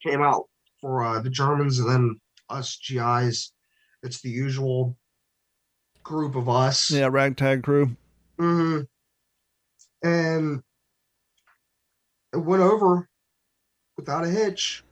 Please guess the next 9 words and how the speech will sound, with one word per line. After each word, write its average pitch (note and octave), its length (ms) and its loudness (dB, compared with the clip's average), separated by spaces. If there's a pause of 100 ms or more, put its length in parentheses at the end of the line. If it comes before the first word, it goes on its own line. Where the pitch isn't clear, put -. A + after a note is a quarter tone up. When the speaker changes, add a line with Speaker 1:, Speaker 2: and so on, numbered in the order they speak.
(100)
Speaker 1:
So C#3+ 460 0 (100)
they C#3+ 220 4
approved D#3+ 460 2
for D#3 200 2
a D3 40 -2
full E3 260 2
weekend, E3+ 420 2
and C3 160 -2
that's, - 380 -2